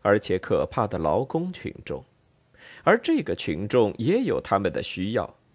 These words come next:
供应这种群众的需要，比去供应其他群众的需要是可不得多的工作。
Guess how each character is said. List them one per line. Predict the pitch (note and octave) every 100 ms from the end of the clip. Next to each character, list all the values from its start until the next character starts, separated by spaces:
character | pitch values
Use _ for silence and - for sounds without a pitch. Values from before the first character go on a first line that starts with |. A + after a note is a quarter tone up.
| _ _ _ _ _ _ _
供 | A2 A2+
应 | A#2 G2+ F#2
这 | - G3 F#2+
种 | F2 -
群 | - - -
众 | G#2+
的 | -
需 | - - F#2+
要， | G#2 C2 G1+ _ _ _ _ _
比 | D#3+ D#3
去 | F3
供 | D#3 G3 A3
应 | F#3+ C3+
其 | - C#3
他 | G3 A#3
群 | A#3 A#2+ B2
众 | C#3
的 | G2+
需 | - A2+
要 | B2 G#2+
是 | G#2
可 | - G#2
不 | F#2 A2
得 | G2
多 | G2 D3
的 | F3
工 | G#2+ E2 D2
作。 | - -